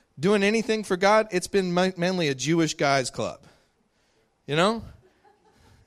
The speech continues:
It really has been. Like, if you wanted to be a priest, guess what? You had to be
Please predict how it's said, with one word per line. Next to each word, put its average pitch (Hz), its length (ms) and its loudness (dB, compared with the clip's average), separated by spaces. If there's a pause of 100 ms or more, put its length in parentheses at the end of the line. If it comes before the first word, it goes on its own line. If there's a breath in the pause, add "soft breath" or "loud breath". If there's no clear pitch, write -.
It 143 80 -6
really 202 220 4
has 214 260 4
been. 120 260 -4 (400 soft breath)
Like, 151 220 0
if 175 240 2
you 226 240 4
wanted 233 320 4
to 226 60 -4
be 233 160 4
a 226 40 4
priest, 240 460 -2
guess 226 260 2
what? 233 260 4
You 208 140 0
had 208 200 2
to 196 60 -2
be 202 300 -2